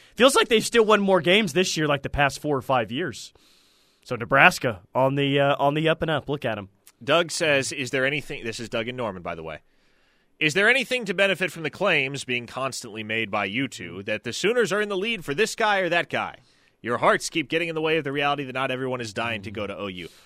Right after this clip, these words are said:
Speaker 2: Look, Doug, this is the nature of covering recruiting, okay? I can say O U leads for this guy or that guy, and that doesn't necessarily mean the kid's gonna end up committing to Oklahoma.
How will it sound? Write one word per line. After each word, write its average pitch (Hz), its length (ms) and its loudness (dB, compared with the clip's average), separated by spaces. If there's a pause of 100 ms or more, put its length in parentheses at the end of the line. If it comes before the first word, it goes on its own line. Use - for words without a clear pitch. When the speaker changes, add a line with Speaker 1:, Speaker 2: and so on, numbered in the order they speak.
(140)
Speaker 2:
Look, 180 200 -2
Doug, 147 220 0
this 147 320 -4
is 214 120 -6
the 180 80 -6
nature 151 360 -4
of 110 80 -6
covering 127 320 -6
recruiting, 104 480 -8 (400)
okay? 131 380 -4
I 143 160 -4
can 160 160 -12
say 165 260 -4
O 139 160 -4
U 135 240 -4
leads 135 320 -6
for - 160 -12
this 123 220 -8
guy 131 180 -4
or 117 100 -4
that 139 200 -6
guy, 117 260 -4 (380)
and 131 160 -4
that 147 100 0
doesn't 151 240 -4
necessarily 143 540 -4
mean 139 340 -4 (300)
the 113 100 -4
kid's 135 240 -4
gonna 120 160 -4
end 123 220 -4
up 123 120 -6
committing 117 340 -10
to 110 60 -10
Oklahoma. 101 540 -10